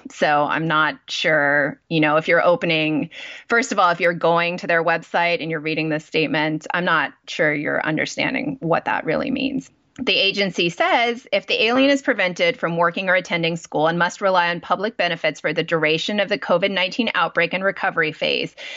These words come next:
the alien can provide an explanation and relevant supporting documentation. The administration has not publicized the change, and absent a clear shift in enforcement, many immigrants are likely to remain reluctant to seek government-subsidized medical care.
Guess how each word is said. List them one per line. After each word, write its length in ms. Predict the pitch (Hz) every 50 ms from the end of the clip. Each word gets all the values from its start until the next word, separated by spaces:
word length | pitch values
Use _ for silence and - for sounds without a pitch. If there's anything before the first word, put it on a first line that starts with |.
| - -
the 160 | - 202 175
alien 340 | 190 196 196 208 214 220 220
can 100 | - 226
provide 400 | 196 202 180 170 180 175 175 190
an 80 | 214 214
explanation 720 | - - 180 - - - 196 180 165 165 160 - - 185
and 140 | 175 170 165
relevant 400 | 170 160 170 170 160 165 160 170
supporting 400 | - 175 - - - 165 165 170
documentation. 1080 | 160 156 156 - - 170 160 160 156 - - 175 160 147 - - - - - - 180 170 - _ _ _ _ _ _
The 100 | 208 208
administration 600 | 214 226 240 240 254 262 - 240 208 - 233 202
has 180 | 220 190 180 196
not 300 | 190 185 175 160 - -
publicized 640 | - - 269 269 349 - - 247 196 180 180 170 180
the 80 | 175
change, 500 | 170 - - 196 175 170 165 165 170 160
and 100 | 180 160
absent 480 | - 175 185 202 202 - - 208 180 127
a 120 | 185 185
clear 320 | - - - 220 214 214 208
shift 260 | - - 185 175 -
in 80 | 185
enforcement, 640 | 170 170 175 - - 277 262 247 254 - 214 185 151
many 200 | - 202 202 170
immigrants 420 | 123 180 180 170 175 170 170 170 -
are 100 | 175 175
likely 400 | 165 160 160 160 - 175 170 170
to 100 | 165 -
remain 320 | 170 160 160 156 151 156 165
reluctant 640 | 175 175 190 185 190 190 - 170 143 143 139 -
to 80 | - 170
seek 260 | - - 180 160 -
government-subsidized 1000 | 175 156 156 156 160 156 147 131 135 - - 160 156 160 - - 156 139 143 -
medical 340 | 170 156 151 156 - 143 -
care. 340 | - - - - 80 - -